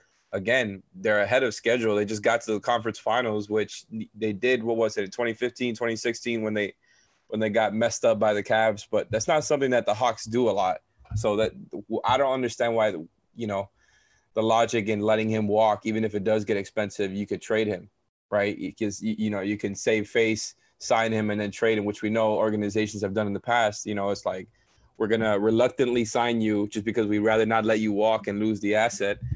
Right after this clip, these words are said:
and then we could trade you in the future. You know, and that's just kind of looking at it from a cynical way. But just in a, from a team building perspective, it's just like, you have all these young pieces there. Why would you let him walk? He's a good player, and even if you don't think he's gonna be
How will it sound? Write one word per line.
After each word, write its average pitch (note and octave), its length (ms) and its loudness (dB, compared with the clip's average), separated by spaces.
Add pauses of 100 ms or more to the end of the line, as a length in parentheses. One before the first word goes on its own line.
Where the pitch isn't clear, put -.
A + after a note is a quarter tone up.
(220)
and A2 100 -8
then G#2 100 -2
we G#2 120 -2
could G#2 140 -4
trade A2+ 300 0
you G#2+ 100 0
in G2 80 -2
the G2 60 -4
future. C3+ 380 -4
You G#2+ 140 -2
know, A#2 80 0
and G#2+ 240 -2
that's A#2 140 2
just C3 160 -2
kind B2+ 140 2
of A#2+ 60 2
looking A#2 240 2
at A2+ 40 2
it A2 60 -2
from G#2 160 -2
a - 20 -10
cynical D3 440 0
way. G#2+ 240 0 (360)
But A#2+ 100 2
just C3 220 0
in B2+ 100 2
a, A2+ 100 0
from B2 260 -2
a A#2+ 60 2
team D3 340 0
building A2+ 360 2
perspective, A2 640 0
it's - 240 -2
just A#2+ 200 -2
like, G#2+ 300 -2 (720)
you A2+ 160 -2
have C3 360 2
all A#2+ 200 2
these A2 220 2
young A2 180 2
pieces G#2 380 -4
there. G#2 180 4
Why G#2+ 200 4
would A2 260 2
you G#2+ 80 0
let G2+ 180 0
him G2+ 120 -6
walk? F#2 280 -2
He's G#2+ 200 -6
a G2+ 60 0
good A#2 240 0
player, A#2 400 4
and G#2+ 100 -2
even A2 200 0
if A2 100 -2
you A#2 80 2
don't G#2+ 160 0
think A2+ 140 -2
he's A2 80 -2
gonna A2 140 -2
be G#2 300 -2